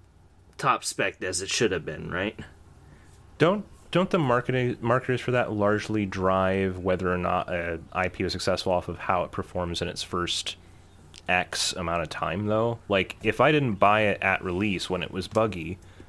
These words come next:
Speaker 2: I bought it a year later when it was on discount, I'm giving the developer money, sure, but I didn't reward them for their shitty practice. They got that money a year later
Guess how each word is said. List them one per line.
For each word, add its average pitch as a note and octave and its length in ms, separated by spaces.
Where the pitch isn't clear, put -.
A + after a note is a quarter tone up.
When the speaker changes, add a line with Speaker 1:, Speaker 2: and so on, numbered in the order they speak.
Speaker 2:
I F2+ 100
bought G2+ 300
it - 80
a F2+ 60
year G2 260
later F#2+ 320
when F2 100
it D2 60
was F2+ 160
on E2+ 160
discount, E2+ 640
I'm A2 220
giving D#3 260
the A#2 80
developer A2 360
money, G#2 300
sure, A2 340
but E2+ 160
I F#2+ 80
didn't G#2+ 240
reward F#2+ 460
them E2+ 240
for F2 140
their E2 120
shitty F2+ 320
practice. E2+ 720
They G2 140
got G#2+ 240
that G2+ 200
money G2 300
a - 20
year F#2+ 400
later F2+ 520